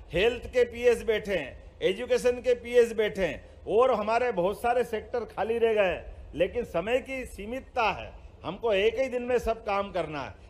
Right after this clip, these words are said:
लेकिन जैसे मैंने कहा, ये क्रम लगातार चलेगा, इसीलिए सब मिला के लगभग उन्नीस हजार करोड़ से ज्यादा आज प्रस्ताव प्राप्त हुए। जोरदार अभिनंदन कर दो सभी के लिए एक बार में,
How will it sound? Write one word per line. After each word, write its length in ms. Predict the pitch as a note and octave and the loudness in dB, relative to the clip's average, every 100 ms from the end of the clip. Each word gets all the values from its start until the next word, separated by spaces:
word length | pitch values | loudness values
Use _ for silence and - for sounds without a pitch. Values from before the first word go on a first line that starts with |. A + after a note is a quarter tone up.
| - | -6
लेकिन 320 | D#3 G3 A3+ | -2 -2 -2
जैसे 240 | G#3 G#3+ A#3 | -2 -2 -2
मैंने 220 | A3+ G#3+ | -2 -2
कहा, 260 | G3+ G#3+ | 2 4
ये 180 | A#3 B3 | 4 2
क्रम 300 | A#3 G#3+ A3+ | 0 -2 -2
लगातार 540 | G3 F3 G#3 G#3+ A#3+ A#3 | -2 -2 -2 2 2 2
चलेगा, 540 | G#3 F#3 D#3+ A#2+ F2 - - C#3 | 0 2 2 0 -10 -16 -16 -12
इसीलिए 580 | D3 A3+ A#3+ B3 C4+ B3+ - - - | -6 -2 4 10 10 10 -2 -14 -2
सब 120 | G3 A#3+ | 0 4
मिला 320 | B3 A#3+ A#3+ | 6 8 6
के 180 | A#3+ A#3 | 4 2
लगभग 420 | G3 G3 B3 A3+ | 2 2 -2 0
उन्नीस 420 | G3+ A3+ C4 D#3 | -2 -2 -6 -4
हजार 360 | D#3 G3+ A#3 A#3+ | 0 4 4 4
करोड़ 320 | A3 A#3 A#3+ | 4 6 6
से 180 | A#3 A#3+ | 6 6
ज्यादा 300 | G#3+ G#3+ A#3 B3+ A#3+ - - - | 6 6 8 8 6 -4 -14 2
आज 320 | F#3+ B3+ - | 6 6 6
प्रस्ताव 540 | G3 G3 - A#3+ C4 B3 | 0 -2 2 6 8 8
प्राप्त 420 | A3 A3+ A#3 A#3 | 4 0 0 0
हुए। 240 | A#3 B3 | 4 4
जोरदार 420 | G3+ G#3+ A3+ B3 | 6 4 6 8
अभिनंदन 420 | A#3 A#3 A#3+ B3 A#3 | 8 6 0 -2 2
कर 180 | A#3 | 2
दो 160 | A3+ B3+ | 6 4
सभी 300 | G3 G#3+ B3 | 4 0 2
के 160 | G#3 A#3 | 6 8
लिए 180 | A#3+ A3+ | 8 6
एक 80 | G#3+ | 6
बार 300 | G3+ F#3+ | 4 4
में, 100 | F3 | 2